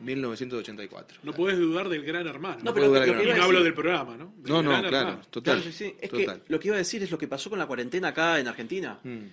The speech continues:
Speaker 3: que vos tenías que decir lo mismo que el gobierno
Speaker 1: Ujú.
Speaker 3: y que te mandaban a, como a, que te querían censurar, se decían, "No, vos tenés que decir lo mismo". Pasaba en YouTube. Si
Speaker 1: No,
Speaker 3: vos
Speaker 1: eh,
Speaker 3: también te
Speaker 1: sí.
Speaker 3: quejabas de,
Speaker 1: Sí.
Speaker 3: no podías hablar de, decías,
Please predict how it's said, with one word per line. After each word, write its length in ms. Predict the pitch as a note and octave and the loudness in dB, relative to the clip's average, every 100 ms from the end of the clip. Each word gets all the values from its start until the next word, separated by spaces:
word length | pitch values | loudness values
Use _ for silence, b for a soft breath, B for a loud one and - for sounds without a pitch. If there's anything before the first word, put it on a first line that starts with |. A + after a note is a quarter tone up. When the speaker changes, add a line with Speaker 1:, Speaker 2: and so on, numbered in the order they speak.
| _ | _
Speaker 3:
que 140 | - B2+ | -8 -4
vos 180 | E3 F3+ | -4 -4
tenías 220 | D#3+ E3 | -6 -4
que 80 | E3 | -4
decir 180 | - | -2
lo 80 | E3 | -4
mismo 200 | E3 E3+ | -4 -6
que 80 | C#3+ | -6
el 60 | C3+ | -2
gobierno 500 | C#3 F#3 D#3 A#2 - | 0 0 -2 -6 -14
Speaker 1:
Ujú. 360 | A2+ A2+ C#3+ D#3 _ - | -14 -12 -14 -16 _ -20
Speaker 3:
y 80 | - | -14
que 80 | B2 | -10
te 100 | B2 | -8
mandaban 500 | B2+ D3+ E3 D#3 C#3 | -2 0 2 0 0
a, 420 | A#2+ A2 G#2 G2+ | -4 -6 -8 -14
como 300 | G#2 G2+ F#2+ | -14 -14 -12
a, 160 | D2+ - - | -12 -14 -20
que 120 | F2+ | -18
te 100 | - | -14
querían 240 | A#2 D3 D3 | -2 -2 -2
censurar, 380 | B2 - C#3+ | -4 0 0
se 60 | C#3+ | 2
decían, 140 | C3+ | 0
"No, 120 | D#3+ - | -2 -2
vos 80 | C3+ | -4
tenés 120 | C#3 | -6
que 40 | |
decir 120 | A2 A#2 | -4 -4
lo 40 | |
mismo". 300 | E3 C3 G2+ B B B B _ | -4 -6 -10 B B B B _
Pasaba 360 | A2 - E3 B2+ | -6 -2 0 -2
en 60 | |
YouTube. 360 | A#2+ A3 D3 b b - | -2 -2 -2 b b -2
Si 60 | |
Speaker 1:
No, 60 | D3 | 2
Speaker 3:
vos 80 | C#3+ | 4
Speaker 1:
eh, 60 | D3+ | 2
Speaker 3:
también 240 | F3 G#3+ | 2 0
te 60 | C3 | 0
Speaker 1:
sí. 60 | |
Speaker 3:
quejabas 420 | G#2+ E3+ G3 E3 | -2 2 2 2
de, 180 | C#3 B2+ | 0 -2
Speaker 1:
Sí. 160 | A#2 G#2+ | -2 -4
Speaker 3:
no 100 | F#3+ | -2
podías 320 | G3+ G3+ G#3+ F3+ | 2 2 2 0
hablar 300 | D#3+ F#3+ G3 | 2 2 0
de, 160 | D#3+ | -2
decías, 320 | D3 - G3 | -4 -4 -4